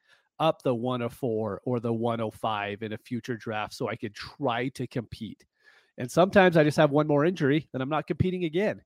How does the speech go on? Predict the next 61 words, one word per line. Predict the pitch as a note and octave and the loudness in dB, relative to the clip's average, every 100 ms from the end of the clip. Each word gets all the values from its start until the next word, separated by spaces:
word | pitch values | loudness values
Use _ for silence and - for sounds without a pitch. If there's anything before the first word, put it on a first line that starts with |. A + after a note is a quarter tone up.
| - | -4
You | C#3 | -2
know, | C#3 B2 - _ _ _ - | 0 -2 -6 _ _ _ -8
in | C3 | -4
one | C3+ F#3+ | -2 0
of | |
my | G3 F#3 | 0 -2
favorite | G3 F#3+ F3+ D3 | -2 -4 -4 -8
leagues, | C#3+ B2 | -10 -12
I'm | G#2+ | -16
the | A2+ | -16
commissioner | - D3 E3+ - E3 | -8 -2 -2 2 4
of | D#3 D3+ | 6 6
it. | E3 - _ _ _ _ - | 2 0 _ _ _ _ -10
I | |
traded, | C3 D3 C3+ B2+ | -8 -4 -2 -2
like, | A#2+ G2 - - | -6 -8 -10 0
three | D#3 E3+ E3 | 6 6 6
or | |
four | - D3+ C#3+ C3+ | 2 0 0 0
first | - C3 C3 - | -2 -4 -4 -2
round | B2+ A#2 | -2 -2
picks. | - D3 D3 - - - | -2 -2 -2 -6 -16 -10
I, | A#2 | -8
you | B2+ C#3 | -4 -4
know, | A#2+ | -4
I | A2+ | -6
completely | C3 - D#3 D3+ D3 | -10 -6 -2 -2 -2
sold | - D3+ C#3+ | -4 -6 -4
my | C3+ | -6
future, | A#2+ C#3 C3+ C#3+ C3+ - | -4 -2 -2 -2 -2 -4
and | B2 | -6
now | A#2 A#2 | -2 -2
I | A2+ | -2
have | A2 | -6
the | A2+ | -8
worst | G#2+ G#2 - | -8 -10 -12
team | G#2+ | -12
in | A2 | -10
the | |
league, | G#2 A2+ G#2 - _ _ _ _ - | -8 -8 -10 -14 _ _ _ _ -2
because | B2 | -2
of | A#2 A2+ | -2 -4
a | |
move | B2 B2 A#2+ | 0 2 0
that | G#2+ | -2
I | G#2 | -2
made | G#2+ - | -4 -4
two | A#2 | -4
years | G2+ F2+ | -4 -6
ago. | F2 - - _ - | -10 -12 -14 _ -4
I | B2 | -2
mean, | C3 A#2+ | -2 0
it's | D#3+ E3+ | 0 0
gonna | F#3+ D#3+ | 0 -2
take | D#3+ C#3+ | -2 -4
me | D#3 | -6
years | B2 B2+ C#3 C#3 C#3 - | -6 -6 -4 -2 -4 -6
to | - C3+ | 0 2
recoup | C3 - A#2+ A#2+ - | 2 0 -4 -2 -2
that | G2+ - | -2 -4
cost. | G2 F#2+ - | -10 -10 -12